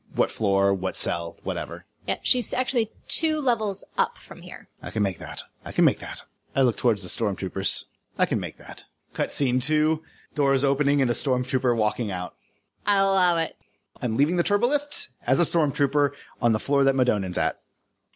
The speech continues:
Speaker 2: And this floor is just as abandoned as the one that you left. Again, there are no cameras.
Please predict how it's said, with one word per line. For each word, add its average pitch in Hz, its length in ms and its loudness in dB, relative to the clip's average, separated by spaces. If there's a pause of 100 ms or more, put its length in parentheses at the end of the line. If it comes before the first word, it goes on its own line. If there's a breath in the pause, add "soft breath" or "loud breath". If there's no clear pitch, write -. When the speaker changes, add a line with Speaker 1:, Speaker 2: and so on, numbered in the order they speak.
Speaker 2:
And 247 240 0
this 302 240 0
floor 269 300 0
is 214 240 0
just 214 340 -2
as 208 100 -6
abandoned 190 560 -2
as - 180 -8
the 185 100 -6
one 175 180 -6
that 175 140 -10
you 165 160 -10
left. 175 420 -6 (140)
Again, 175 260 -4
there 170 140 -2
are 160 140 0
no 170 320 0
cameras. 175 760 -4